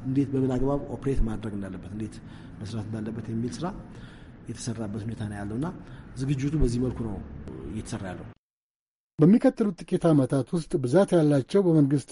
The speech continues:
Speaker 2: የሚተዳደሩ ዩኒቨርሲቲዎች ራሳቸውን በራሳቸው የሚያስተዳድሩ ነጻ ዩኒቨርሲቲዎች እንደሚሆኑ የሚናገሩት ዶክተር ሰለሞን በሁለት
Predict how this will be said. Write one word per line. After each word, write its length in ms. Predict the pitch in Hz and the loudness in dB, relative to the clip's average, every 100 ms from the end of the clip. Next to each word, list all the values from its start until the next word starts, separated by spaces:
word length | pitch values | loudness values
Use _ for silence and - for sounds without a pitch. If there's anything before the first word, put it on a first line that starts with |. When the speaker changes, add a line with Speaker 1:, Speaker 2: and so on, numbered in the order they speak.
| 156 151 | 0 2
Speaker 2:
የሚተዳደሩ 760 | 127 135 180 - 151 127 131 123 | 4 4 2 2 2 2 2 2
ዩኒቨርሲቲዎች 760 | 135 147 - 135 123 151 170 - - _ _ _ 185 | 2 2 -2 -6 0 0 0 -6 -20 _ _ _ 4
ራሳቸውን 560 | 196 226 214 - 214 | 4 4 2 2 4
በራሳቸው 520 | 190 170 143 143 - | 6 6 4 2 4
የሚያስተዳድሩ 720 | 139 143 156 - 156 135 123 165 196 | 6 6 4 2 0 2 0 0 2
ነጻ 240 | 147 147 185 180 | 2 2 2 4
ዩኒቨርሲቲዎች 760 | 175 156 147 123 123 135 123 - | 6 4 4 0 -2 -2 0 0
እንደሚሆኑ 500 | 131 123 120 120 160 208 - - - - | 0 0 0 2 4 4 2 -10 -18 4
የሚናገሩት 760 | 151 185 185 175 143 127 127 - | 8 8 8 8 6 4 2 4
ዶክተር 300 | 151 147 127 | 2 2 0
ሰለሞን 480 | - 185 131 151 214 - - - - - | 2 4 6 6 4 0 -14 -20 -16 2
በሁለት 480 | 135 135 143 208 | 6 8 10 8